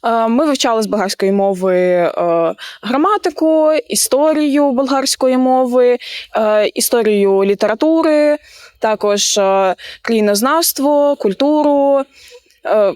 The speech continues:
м, повністю весь аспект, е, взагалі болгарської мови сучасної. Е, і з хорватської ми вивчали більше мову, також граматику і все інше. З англійської мови це була практика перекладу.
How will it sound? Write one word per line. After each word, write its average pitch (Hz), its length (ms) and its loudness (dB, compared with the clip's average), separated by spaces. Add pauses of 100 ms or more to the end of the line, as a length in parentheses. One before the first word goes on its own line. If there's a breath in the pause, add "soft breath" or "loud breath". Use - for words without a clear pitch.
(760)
м, 214 360 0 (280)
повністю 220 640 0
весь 202 340 -2
аспект, - 600 -4
е, 185 520 0 (280)
взагалі 190 420 -2
болгарської 190 500 -2
мови 180 240 0
сучасної. 311 760 -2 (380 loud breath)
Е, 226 120 -2
і 262 220 -2
з 247 100 -2
хорватської 220 580 -2
ми 202 120 0
вивчали 180 600 -2
більше 170 800 -2
мову, 302 600 2
також - 540 -6
граматику 170 920 -2
і 175 320 -2
все - 200 -4
інше. 330 380 0 (340 loud breath)
З 233 80 -6
англійської 247 340 -2
мови 339 280 0
це - 140 -2
була 220 260 0
практика - 380 -6
перекладу. 160 600 -6